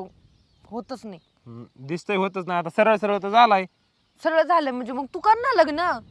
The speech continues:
Speaker 2: मी नाही म्हणलंच नाही, पण मला करू दे ना काहीतरी आधी.
Speaker 1: अरे येईन करता, मी आहे ना
Speaker 2: काय
Speaker 1: कमवू
Speaker 2: भीक मागून
Speaker 1: लागायला.
Speaker 2: खायचंय दोघांनी?
Speaker 1: करू आपण, मिळून करू.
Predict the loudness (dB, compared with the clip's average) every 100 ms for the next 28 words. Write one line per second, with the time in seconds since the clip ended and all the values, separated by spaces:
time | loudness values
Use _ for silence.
0 | _ _ _ _ -10 -2 0 2 0 -4
1 | -2 -2 0 2 2 2 -2 -2 0 0
2 | 2 0 2 0 -2 -4 -8 _ -4 -2
3 | -2 -4 0 0 2 0 0 -2 4 4
4 | 4 6 6 6 2 -2 0 0 0 -2
5 | -4 -10 -16 _ _ _ _ _ _ _
6 | _ _ _ _ _ _ _ _ 2 4
7 | 4 2 -8 -6 -6 -6 -8